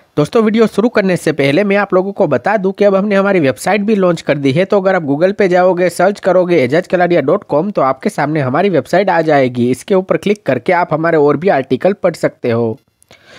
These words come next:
तो दोस्तों, अब जान लेते हैं कि वोट कैसे गिनती होता है। तो दोस्तों, भारत में ईवीएम मशीन के द्वारा वोट डाले जाते हैं। जब भी आप मतदान देने गए होंगे, तो आप लोगों ने देखा होगा कि हमारे सामने एक ईवीएम मशीन होती है,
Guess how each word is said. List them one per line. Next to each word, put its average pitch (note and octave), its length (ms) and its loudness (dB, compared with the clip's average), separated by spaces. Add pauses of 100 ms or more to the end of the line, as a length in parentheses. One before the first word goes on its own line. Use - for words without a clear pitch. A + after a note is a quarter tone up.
(320)
तो D#3 60 -2
दोस्तों, E3 320 0
अब G3 120 0
जान D3 240 -2
लेते D3 300 0
हैं E3 120 0
कि - 120 -4
वोट D#3 480 0
कैसे D3+ 280 0
गिनती D#3 320 -2
होता C3+ 340 0
है। A#2 260 0 (300)
तो C3+ 80 0
दोस्तों, C#3 400 0
भारत D3 360 -2
में G3 180 2
ईवीएम G#3 420 2
मशीन G3 380 -2
के A3 140 0
द्वारा C3 300 0
वोट F3+ 340 0
डाले D3+ 260 0
जाते B2+ 340 0
हैं। A#2 220 2
जब B2 220 -4
भी G#3 120 2
आप G3+ 160 0
मतदान D#3+ 420 -2
देने F#3 260 2
गए D3 200 2
होंगे, D3 360 2
तो F#3+ 120 -2
आप E3+ 180 0
लोगों F#3 200 2
ने F3 80 0
देखा C3 280 0
होगा D#3+ 280 2
कि F3+ 120 -4
हमारे C3+ 280 0
सामने D3 320 -4
एक F#3 120 -6
ईवीएम D#3+ 360 0
मशीन F#3+ 300 -2
होती C3 300 -2
है, F#3+ 120 0